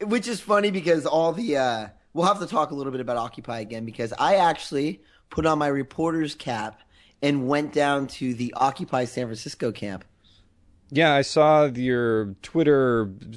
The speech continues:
Speaker 2: picture or something on our Facebook page. I forget where I saw it, but I saw a photograph of a bunch of tents.
Speaker 1: Yeah, in fact, I should tell people, uh, our Facebook page is on Facebook, and it's What Duvet Said. And you type that in your little search, uh, dealio,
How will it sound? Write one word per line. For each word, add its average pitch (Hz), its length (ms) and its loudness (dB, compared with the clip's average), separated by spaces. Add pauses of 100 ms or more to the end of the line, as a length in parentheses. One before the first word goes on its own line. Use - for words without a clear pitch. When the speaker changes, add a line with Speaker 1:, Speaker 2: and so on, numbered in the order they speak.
(200)
Speaker 2:
picture 123 760 0
or 92 60 -4
something 123 340 -6
on 107 120 -2
our 95 120 -4
Facebook 117 400 -4
page. 110 500 0
I 113 60 -4
forget 120 240 -2
where 101 80 0
I 92 60 0
saw 98 220 0
it, 90 60 -6
but 95 100 -2
I 98 40 2
saw 107 280 0
a 92 160 -6
photograph 98 480 -2
of 95 120 -10
a 90 60 -10
bunch 95 360 -6
of 90 180 -10
tents. 85 440 -6 (720)
Speaker 1:
Yeah, 175 320 4
in 190 100 2
fact, - 320 2 (360)
I 185 100 2
should 165 180 -6
tell 147 180 0
people, 127 380 -8 (280)
uh, 139 360 2
our 185 140 2
Facebook 180 440 -8
page 143 580 -8
is 135 300 -4
on 131 160 -4
Facebook, 127 480 -8
and 120 100 -4
it's 113 140 -8
What 127 220 2
Duvet 131 360 2
Said. 120 360 0
And 208 180 -4
you 120 140 -2
type 139 320 -4
that 156 140 4
in 156 100 4
your 165 140 4
little 170 200 2
search, 196 460 0
uh, 185 460 4
dealio, 185 600 2